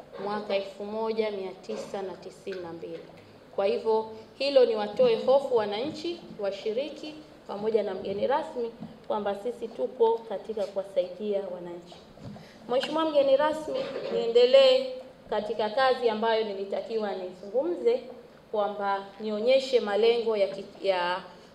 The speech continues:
maadhimisho ya siku hii. Ah, Kituo cha Huduma za Sheria Zanzibar, kama ni mdau wa haki za binadamu, nimesema awali kwamba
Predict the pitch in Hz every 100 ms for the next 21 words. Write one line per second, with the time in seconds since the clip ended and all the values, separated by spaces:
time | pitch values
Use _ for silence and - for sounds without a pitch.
0 | 202 196 190 202 214 247 233 - 233 220
1 | 190 180 - - 180 170 196 170 165 -
2 | - - - - - - - - - -
3 | 190 - - 254 247 339 330 294 - -
4 | - - - - 240 247 240 285 277 240
5 | 226 - 220 262 226 269 269 262 220 190
6 | 180 - - - - - - - - 269
7 | 269 277 262 226 220 233 254 254 254 254
8 | - - 208 202 208 220 214 214 196 175
9 | 185 180 180 226 269 240 220 - - -
10 | - 208 202 196 - 254 247 226 254 285
11 | 277 269 - 226 208 202